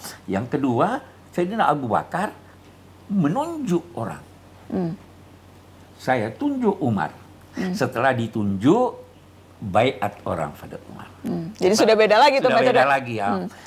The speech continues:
Speaker 1: Sayyidina, eh, Umar itu mem-, menunjuk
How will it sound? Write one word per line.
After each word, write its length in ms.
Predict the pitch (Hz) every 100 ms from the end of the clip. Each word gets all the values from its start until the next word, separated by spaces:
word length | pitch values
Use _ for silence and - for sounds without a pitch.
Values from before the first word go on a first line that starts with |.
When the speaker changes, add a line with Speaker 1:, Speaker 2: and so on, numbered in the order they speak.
| -
Speaker 1:
Sayyidina, 500 | - 196 220 254 226 202
eh, 360 | 185 - - - -
Umar 420 | 165 147 135 208 339 - - - - - - -
itu 400 | 151 127 - 233 208 - -
mem-, 360 | 143 143 143 151
menunjuk 600 | 151 139 147 180 180 202